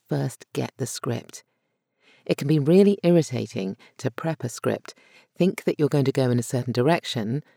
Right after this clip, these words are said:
say the British way of pronouncing all those foreign composers, only to find at the recording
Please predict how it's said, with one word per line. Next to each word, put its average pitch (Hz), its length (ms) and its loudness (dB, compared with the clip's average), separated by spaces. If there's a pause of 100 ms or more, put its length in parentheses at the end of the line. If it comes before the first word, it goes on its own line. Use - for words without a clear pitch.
(200)
say 120 340 2
the 110 120 2
British - 340 -2
way 107 160 2
of 104 100 -2
pronouncing 117 460 -2
all 117 80 2
those 107 220 -2
foreign 110 300 -4
composers, 113 680 -4 (560)
only 160 240 4
to 139 140 -4
find 127 340 0
at 127 80 -4
the 123 80 -4
recording 120 880 0